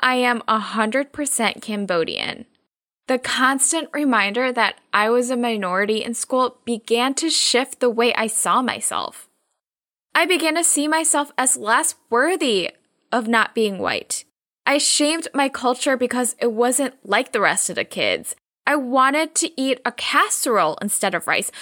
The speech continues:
I wanted to go to a Christian church instead of a Buddhist temple. I wanted to speak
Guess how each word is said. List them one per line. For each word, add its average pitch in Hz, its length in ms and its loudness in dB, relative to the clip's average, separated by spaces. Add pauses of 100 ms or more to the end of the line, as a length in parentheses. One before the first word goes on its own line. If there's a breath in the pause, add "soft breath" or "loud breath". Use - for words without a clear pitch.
(120)
I 302 100 2
wanted 330 360 2
to 349 60 -2
go 320 180 0
to 349 160 0
a 330 100 2
Christian 311 640 -2 (260 loud breath)
church 349 400 2
instead 269 380 0
of 269 80 -2
a 277 80 2
Buddhist 294 520 2 (140)
temple. 294 540 0 (240 loud breath)
I 294 100 2
wanted 339 360 2
to 370 100 0
speak 330 360 0